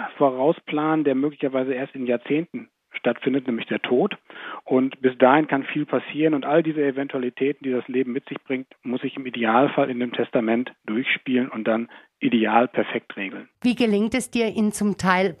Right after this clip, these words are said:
Speaker 2: unfassbar miteinander verwobenen Strukturen selbst den Überblick zu behalten?
Speaker 1: Ich versuche mich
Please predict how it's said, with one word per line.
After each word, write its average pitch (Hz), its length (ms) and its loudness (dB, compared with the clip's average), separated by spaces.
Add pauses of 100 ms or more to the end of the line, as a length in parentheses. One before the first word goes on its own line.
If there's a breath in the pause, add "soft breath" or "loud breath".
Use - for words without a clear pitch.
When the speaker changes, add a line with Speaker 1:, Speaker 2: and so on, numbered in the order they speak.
Speaker 2:
unfassbar 262 560 4
miteinander 196 640 4
verwobenen 202 640 2
Strukturen 185 640 2
selbst 165 400 2
den 269 140 4
Überblick 254 520 2
zu 254 140 0
behalten? 254 640 2 (220)
Speaker 1:
Ich - 160 -2
versuche 196 420 -2
mich 196 260 -10